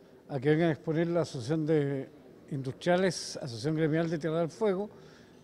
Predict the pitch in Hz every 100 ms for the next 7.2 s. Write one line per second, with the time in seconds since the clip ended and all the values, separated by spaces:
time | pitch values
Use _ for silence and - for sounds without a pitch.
0 | - 170 165 156 - 196 208 208 208 -
1 | 190 190 190 190 175 175 156 - - 151
2 | 113 151 185 160 - 220 208 160 139 -
3 | 170 160 165 165 165 160 139 160 139 139
4 | 165 165 160 170 175 165 190 208 - -
5 | - - - 175 170 156 175 220 202 -
6 | 156 170 175 175 170 147 156 170 208 151
7 | 175